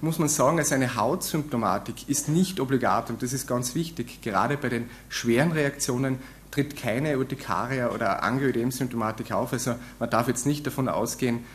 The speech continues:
dass wenn jetzt an der Haut nichts zu sehen ist, dass der Patient keine Allergie erlebt hat. Und das Zweite ist, was, was ganz typisch ist, was teilweise auch publiziert worden ist, die schweren Symptome kommen innerhalb der ersten Minuten. Das geht extrem rasch, also innerhalb von drei bis fünf Minuten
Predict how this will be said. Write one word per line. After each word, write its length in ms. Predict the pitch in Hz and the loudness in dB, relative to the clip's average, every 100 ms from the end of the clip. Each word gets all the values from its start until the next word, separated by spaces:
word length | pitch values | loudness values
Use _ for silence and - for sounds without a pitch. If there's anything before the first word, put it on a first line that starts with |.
| - - | -8 -4
dass 140 | 120 | 2
wenn 120 | 123 | 4
jetzt 320 | 117 117 - | 2 0 -4
an 60 | - | -2
der 140 | 110 | 0
Haut 260 | 104 120 127 | 2 0 0
nichts 260 | 131 131 - | -2 0 -2
zu 80 | |
sehen 240 | 127 117 120 | 0 2 2
ist, 160 | 117 | 0
dass 120 | 117 - | -4 -4
der 100 | 120 | -4
Patient 480 | 107 - 107 107 | -4 -2 -2 -2
keine 220 | - 110 101 | -4 -4 -2
Allergie 340 | 104 101 95 | -4 -4 -4
erlebt 340 | 87 82 - | -4 -8 -10
hat. 220 | 87 - - - - - - - | -12 -12 -16 -20 -20 -18 -16 -6
Und 120 | 120 | 0
das 140 | 127 - | 0 2
Zweite 380 | 113 120 143 | 4 4 2
ist, 200 | 156 151 | 0 0
was, 280 | 135 - - - - - | -4 -6 -10 -14 -20 -14
was 200 | 120 - | -12 -4
ganz 240 | 131 127 - | -2 -2 -2
typisch 320 | 165 175 - | -2 -2 0
ist, 180 | 143 131 | -2 -2
was 220 | 123 - | -4 0
teilweise 400 | 110 123 123 123 | 2 2 2 -2
auch 80 | 120 | 0
publiziert 500 | 117 113 - 156 151 | -2 -2 -2 -2 0
worden 140 | 135 | 0
ist, 180 | 131 135 - - 120 | 0 -2 -12 -8 -4
die 60 | |
schweren 420 | 117 110 110 143 | -2 2 4 4
Symptome 600 | 165 151 139 117 123 120 120 - - | 2 -2 -2 0 0 0 -4 -12 -4
kommen 240 | 127 127 | 0 2
innerhalb 320 | 131 143 127 | 4 4 2
der 120 | - - | -2 2
ersten 300 | 117 - 127 | 2 2 -2
Minuten. 420 | 113 131 170 131 | 0 0 0 0
Das 140 | 117 | 0
geht 240 | - 117 - - | -4 -4 -8 -10
extrem 500 | 117 - - 139 165 | -6 -4 0 2 2
rasch, 340 | 120 117 120 | 2 0 -2
also 200 | 117 120 | -4 -2
innerhalb 200 | 123 120 | -2 -2
von 120 | - 104 | -4 -4
drei 240 | 87 117 | -2 -2
bis 180 | 131 - | -4 -6
fünf 300 | 135 131 127 | -4 -4 -2
Minuten 340 | 120 120 117 | -2 -2 -6